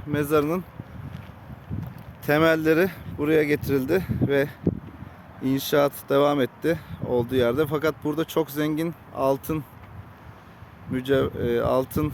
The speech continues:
ziynet eşyaları bulundu. Bunların hepsi Anadolu Medeniyetleri Müzesi'nde sergileniyor. Evet, gördüğünüz gibi üst kısımları olmamakla birlikte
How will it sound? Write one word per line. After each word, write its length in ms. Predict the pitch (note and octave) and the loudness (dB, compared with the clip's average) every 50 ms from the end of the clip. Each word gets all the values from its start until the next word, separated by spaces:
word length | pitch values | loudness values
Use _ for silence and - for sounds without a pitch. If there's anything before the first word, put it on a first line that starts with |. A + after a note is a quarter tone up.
| - - - - - | -4 -6 -6 -6 -2
ziynet 320 | B2+ C3 C#3 D3 C#3+ - | -2 0 0 0 0 -2
eşyaları 460 | D3+ C#3 - - D3 C#3 D3 D3 D3+ | -4 -4 0 0 0 2 2 2 0
bulundu. 420 | C#3+ C3+ B2+ A#2+ B2 B2+ D3+ F3 F3 - - - - - - - - - - - - - - - - - - - - - - - - - - - - - - | 0 0 -2 -2 -2 -2 -2 -4 -4 -6 -16 -18 -18 -10 -10 -10 -10 -10 -18 -20 -20 -20 -20 -20 -20 -20 -20 -20 -20 -18 -18 -18 -18 -20 -20 -20 -16 -8 -4
Bunların 480 | C3 C#3 C#3+ D3+ D3+ D3+ D3+ D#3+ D#3+ | -2 -2 0 2 4 4 4 4 4
hepsi 400 | E3 E3 D#3 - - - F3 F3 | 2 0 0 -2 -2 0 0 2
Anadolu 420 | C#3 D3 D3+ D3 C#3+ D3+ D#3 D#3 D#3+ | 2 2 2 2 2 2 2 2 2
Medeniyetleri 540 | D#3 D3+ D3+ D3+ D3+ D3+ - - D#3 D#3 | 2 2 2 2 0 0 0 -2 0 0
Müzesi'nde 480 | D3+ D3 C#3 C3+ A#2+ - - B2 A#2+ B2 | 0 0 -2 -2 -4 -4 -4 -4 -6 -6
sergileniyor. 640 | A#2 - C3 B2 B2 A#2+ A#2+ A#2+ B2 C3 D#3 F#3 F#3+ - - - - - - - - - - - - - - - - - - - - - - - - - - | -2 0 2 2 2 0 0 0 0 2 0 0 2 2 0 0 0 -8 -8 -8 -10 -6 -4 -2 -2 -2 -2 -4 -6 -10 -12 -14 -16 -16 -14 -8 -6 -4 -2
Evet, 220 | C#3+ C#3+ C3 A2+ - - - - - - - | 2 2 2 2 0 -4 -12 -14 -16 -6 0
gördüğünüz 440 | C3 C3 C3+ C#3+ D#3 D#3 D#3 C#3 | 2 4 4 4 2 0 -2 -2
gibi 260 | C#3 C#3+ C#3 D#3+ F3+ F3+ - - - - - - - - - - - - - - - - - - - - | -2 0 2 2 2 0 0 -8 -10 -10 -10 -8 -8 -6 -6 -6 -6 -6 -6 -2 -2 -2 -2 -4 -4 -6
üst 220 | D3+ D3 - - | -6 -6 -6 -6
kısımları 400 | - D#3 - - D#3+ E3 D#3+ D#3+ | -6 -6 -4 -2 0 2 4 4
olmamakla 540 | D#3+ D#3 E3 E3+ E3 D#3 D3 C#3+ - D3+ C#3+ | 4 4 2 2 2 2 0 0 0 -2 -2
birlikte 360 | C3+ C3 C3 - - F#3+ F#3+ | -2 -4 -6 -2 0 0 0